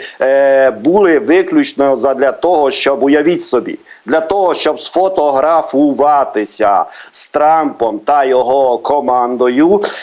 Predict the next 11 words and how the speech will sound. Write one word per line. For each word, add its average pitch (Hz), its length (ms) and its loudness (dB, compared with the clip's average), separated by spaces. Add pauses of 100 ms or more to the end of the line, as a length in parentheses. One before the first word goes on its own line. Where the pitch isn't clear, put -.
(120)
і 180 500 2
для 156 320 2
того, 180 400 -2
щоб 147 360 -2
показати 147 920 0
світу, 202 720 0 (240)
е, 143 340 2
його 151 540 2
діяльність 165 1040 2
на 139 320 2
терені 165 880 2